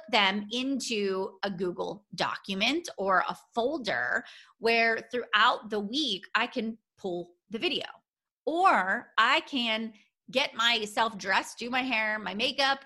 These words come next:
and I can lay out three or four different outfits. And I can take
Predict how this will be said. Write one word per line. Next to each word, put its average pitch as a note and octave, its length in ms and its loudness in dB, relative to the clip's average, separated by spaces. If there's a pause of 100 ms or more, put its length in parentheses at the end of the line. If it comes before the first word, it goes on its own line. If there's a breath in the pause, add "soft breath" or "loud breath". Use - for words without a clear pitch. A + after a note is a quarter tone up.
and G#3 180 -2
I A3 200 0
can G#3+ 360 -4
lay G3 240 0
out G#3 420 0
three A3 420 -6
or G3+ 100 -4
four G3 220 -8
different F#3 360 -6
outfits. C#4+ 440 0 (400 loud breath)
And A#3+ 120 -2
I F#4 80 2
can D#4+ 180 0
take C#4+ 220 -2